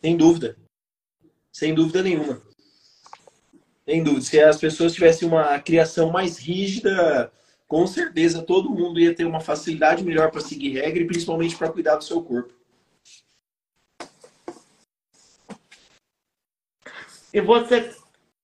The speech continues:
Speaker 2: poderia dizer pra gente, é, qual foi a evolução de co-, de um aluno? Hoje você tem quantos alunos na sua consultoria?
Speaker 1: Quinze mil.
Speaker 2: Quinze mil.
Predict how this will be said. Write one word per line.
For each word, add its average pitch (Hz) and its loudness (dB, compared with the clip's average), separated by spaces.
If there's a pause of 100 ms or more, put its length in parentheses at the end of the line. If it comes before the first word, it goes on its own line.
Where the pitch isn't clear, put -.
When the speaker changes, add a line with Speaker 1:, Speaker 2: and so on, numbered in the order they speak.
(280)
Speaker 2:
poderia 214 2
dizer 175 0
pra 147 -4
gente, - -6 (720)
é, 175 2 (960)
qual 226 2
foi 220 2
a 202 0
evolução 180 0 (500)
de 165 -4
co-, 185 -4
de 175 -8
um 190 -2
aluno? 180 -2 (540)
Hoje 208 2
você 214 0
tem 214 0
quantos 226 0
alunos 180 -2
na 170 -2
sua 165 -6
consultoria? - -8 (140)
Speaker 1:
Quinze 175 -2 (720)
mil. 131 -2 (640)
Speaker 2:
Quinze 214 4
mil. 139 -6